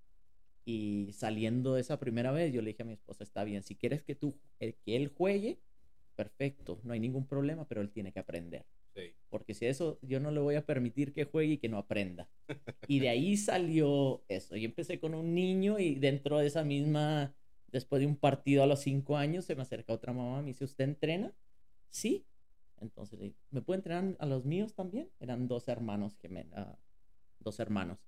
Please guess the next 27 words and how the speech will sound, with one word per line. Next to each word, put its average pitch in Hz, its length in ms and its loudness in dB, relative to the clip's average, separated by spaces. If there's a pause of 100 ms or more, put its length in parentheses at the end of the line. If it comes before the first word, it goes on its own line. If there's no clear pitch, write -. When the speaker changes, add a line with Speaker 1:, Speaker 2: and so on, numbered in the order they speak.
(480)
Speaker 1:
"Sí, - 160 -2
está 285 240 -2
bien". 240 300 -4
Empezamos 165 560 -10
el 147 120 -6
martes 147 420 -6
a 143 40 -8
entrenar 135 420 -6
en 135 180 -2
tal 123 260 -2
parque, 117 480 -6
qué - 160 -12
sé 90 160 -10
yo. - 100 -12 (460)
Y 113 140 -4
de 101 80 -4
ahí 92 140 -6
empezó. - 380 -14 (240)
Y 107 120 -4
al, 98 500 -4 (420)
éramos, 107 420 -6
a 117 60 -2
las 113 160 0
dos 120 140 -4
semanas 117 340 -2
éramos 110 440 -2
tres, 123 500 6